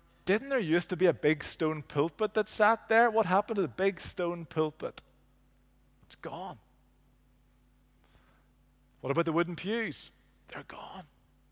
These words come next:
And there are some things that weren't there before that are there. So in your, in your dream, you have this other vivid picture, which is of a kitchen and a welcome area and, and rooms and, and archways and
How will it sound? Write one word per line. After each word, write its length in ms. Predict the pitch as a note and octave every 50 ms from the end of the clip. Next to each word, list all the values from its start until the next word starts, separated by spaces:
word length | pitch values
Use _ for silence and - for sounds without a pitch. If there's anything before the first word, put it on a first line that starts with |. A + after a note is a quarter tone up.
| _ _ _ _ _ _ _ _ _ _ _ _ _ _ _ _ _ _ _ _ _ _ _ _ _ _ _ _ _ _ _ _ _ _ _ _ _ _ _ - - - - -
And 180 | - E3+ E3+ D#3
there 100 | D#3+ D#3+
are 40 |
some 300 | D#3+ - - G3 A#3 C4+
things 280 | A#3 - F3+ D#3+ D3 C3
that 120 | C3+ C3
weren't 240 | B2 C#3 F3 G3+ -
there 160 | - C3 B2
before 320 | A2 A#2+ - - - A#2+ A#2
that 80 | B2
are 280 | - D3+ C#3 C#3+ D#3 E3
there. 200 | D#3 C#3+ A#2 A2
So 160 | A2 - D3
in 140 | C#3+ C3+ C#3+
your, 220 | C#3 C3+ B2+ B2 - - - - -
in 120 | - D#3 D3+
your 140 | D3 D3
dream, 400 | C3+ A2+ C3 D#3+ F#3+ G#3 G3+ F3+
you 120 | D3+ C3+ B2+
have 280 | B2+ D3+ D3+ D3 C#3+
this 160 | C3 B2+ - -
other 340 | - E3+ E3+ G#3 G3+ F3+ C#3 - - _ -
vivid 400 | C3 C3 B2+ A#2 A#2+ A2 G#2+ -
picture, 420 | - C3 A2 - - - C#3 B2
which 220 | A#2+ B2 B2 - -
is 100 | B2+ A#2
of 120 | A#2 G#2+
a 60 | A#2
kitchen 540 | - - - F3+ G3 - - - - C#3 A#2+
and 120 | A2 A2+
a 60 | A2+ A2+
welcome 440 | A2+ C3+ D3+ F3 E3+ - F3 D#3
area 400 | C#3+ B2+ B2 A#2 A2 G#2 G#2+ A#2
and, 140 | A#2 G#2+ G#2 - - - - - -
and 220 | - C3 B2+ A#2+ A2+
rooms 520 | C#3 D#3 F3 F3+ E3 D3 C3+ A#2+ A2 -
and, 220 | A#2 A2 G#2+ G2+ - - - - - - - - _ _ -
and 340 | - - A#2+ A#2+ A#2+ A#2+ B2 - -
archways 920 | D3+ D#3 E3+ F3+ - - - - D3 C3 B2 A#2+ A2+ A2 A2 A2+ G#2+ -
and 460 | B2+ A2+ A2 G#2+ G#2+ A2 B2 - -